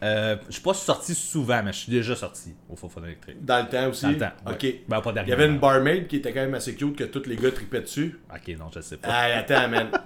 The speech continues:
Speaker 2: Attends, attends, attends, écoute-moi, là.
Speaker 1: Ouais, vas-y.
Speaker 2: Il y a une barmaid avec des grandes boucles d'oreilles que, euh, genre, tous les gars que je connais tripaient dessus. Ça, elle, elle, elle travaille là. J'ai l'impression qu'elle travaille encore là-bas, ok ?
Speaker 1: Ok.
Speaker 2: Bon.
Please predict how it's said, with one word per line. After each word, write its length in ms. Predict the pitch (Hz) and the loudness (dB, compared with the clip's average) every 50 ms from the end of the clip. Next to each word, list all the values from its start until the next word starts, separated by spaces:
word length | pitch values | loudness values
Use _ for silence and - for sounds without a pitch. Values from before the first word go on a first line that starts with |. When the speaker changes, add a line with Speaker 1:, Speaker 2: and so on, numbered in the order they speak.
| - 466 453 427 | 12 12 12 12
Speaker 2:
Attends, 260 | 330 - - - 175 | 12 10 10 10 8
attends, 180 | 165 143 135 156 160 | 8 10 8 6 6
attends, 180 | 139 - 147 135 | 4 4 2 0
écoute-moi, 380 | 117 113 139 127 - 127 120 | 0 0 -2 -4 -2 -2 -4
là. 60 | 113 104 - - - | -4 -4 -8 -6 -2
Speaker 1:
Ouais, 140 | 104 107 101 | 0 0 0
vas-y. 260 | 98 98 92 98 95 - - - - - - - - - - - - - - - - - | 0 -2 -2 -4 -6 -6 -10 -20 -20 -20 -20 -20 -20 -20 -20 -20 -20 -20 -20 -20 -14 -8
Speaker 2:
Il 60 | 123 | -6
y 20 | |
a 40 | 123 | -4
une 80 | 123 123 | -2 2
barmaid 320 | 135 143 143 143 151 156 | 4 4 6 6 6 6
avec 140 | 143 123 113 | 4 4 2
des 120 | 123 123 117 | 2 -2 0
grandes 280 | 117 120 135 147 143 | 0 0 2 0 0
boucles 140 | 127 127 123 113 | 0 -2 0 0
d'oreilles 400 | 123 113 113 117 120 120 117 - | 0 2 2 0 -2 -2 -6 -8
que, 100 | - 113 | -8 -6
euh, 1200 | 104 104 107 107 107 104 104 101 101 98 92 92 92 87 82 82 76 76 73 69 65 64 62 64 80 | -6 -4 -2 -2 0 0 0 0 -2 -2 -4 -4 -6 -6 -8 -8 -8 -10 -12 -12 -12 -14 -14 -16 -14
genre, 360 | 92 92 85 82 80 80 85 | -14 -12 -12 -12 -12 -14 -14
tous 100 | - 120 113 101 | -14 -12 -12 -10
les 80 | 101 98 | -10 -8
gars 60 | 101 | -8
que 60 | 104 | -8
je 60 | 101 - | -8 -8
connais 460 | - 110 101 101 104 107 113 120 - - - - | -8 -6 -4 -2 -2 -2 -2 -4 -6 -12 -16 -8
tripaient 300 | - 127 113 113 - 113 | -6 -4 -4 -4 -4 -6
dessus. 400 | 87 - - - 127 117 120 - - - - | -8 -8 -12 -10 -10 -10 -12 -14 -18 -18 -16
Ça, 160 | - - 117 113 | -14 -10 -10 -10
elle, 100 | 107 95 107 | -10 -8 -8
elle, 100 | 107 104 | -6 -6
elle 60 | 101 98 110 104 | -8 -8 -10 -8
travaille 160 | - 120 120 | -6 -4 -2
là. 80 | 123 143 143 - - - - | -2 -2 -4 -4 -12 -12 -6
J'ai 120 | - 139 | -2 0
l'impression 200 | 131 147 143 180 | 0 2 0 2
qu'elle 80 | 190 143 | 0 2
travaille 260 | - 120 127 135 139 - | 4 6 6 6 6 6
encore 380 | 131 120 - - 127 127 123 | 2 2 4 4 4 4 4
là-bas, 220 | 113 104 87 87 78 | 2 0 -2 -4 -8
ok ? 140 | - - 127 127 - - - - | -10 -12 -12 -14 -14 -16 -12 -10
Speaker 1:
Ok. 160 | 98 - - 113 - - - | -10 -6 -4 -6 -6 -6 -6
Speaker 2:
Bon. 160 | 98 117 - | -8 -8 -8